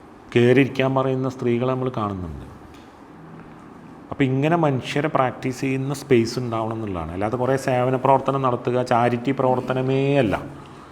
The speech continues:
ഇന്ന് ഞാൻ, ഇന്നത്തെ ദിവസമെങ്കിലും അല്ലെങ്കിൽ രണ്ടോ മൂന്നോ ദിവസമെങ്കിലും ഞാൻ ഇന്ന് അനഘയുടെ അടുത്തും ജ്യോതികയുടെ അടുത്തും ദേവികയുടെ അടുത്തൊക്കെ ഇങ്ങനെ സംസാരിച്ചല്ലോ, "എടോ, താനൊന്ന് നന്നായി ജീവിക്കുന്ന" എന്നോട് തന്നെ പറയാനൊരവസരം കിട്ടും.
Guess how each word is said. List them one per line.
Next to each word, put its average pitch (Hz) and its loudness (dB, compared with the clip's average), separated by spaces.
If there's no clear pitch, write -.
ഇന്ന് 139 4
ഞാൻ, 156 4
ഇന്നത്തെ 143 4
ദിവസമെങ്കിലും 131 4
അല്ലെങ്കിൽ 135 0
രണ്ടോ 139 6
മൂന്നോ 170 4
ദിവസമെങ്കിലും 143 0
ഞാൻ 131 4
ഇന്ന് 143 4
അനഘയുടെ 123 4
അടുത്തും 113 -4
ജ്യോതികയുടെ 113 -2
അടുത്തും 104 -6
ദേവികയുടെ 113 0
അടുത്തൊക്കെ 113 -6
ഇങ്ങനെ 117 -6
സംസാരിച്ചല്ലോ, 117 -2
"എടോ, 120 4
താനൊന്ന് 120 0
നന്നായി 113 0
ജീവിക്കുന്ന" 117 -2
എന്നോട് 131 4
തന്നെ 160 2
പറയാനൊരവസരം 127 -2
കിട്ടും. 85 -10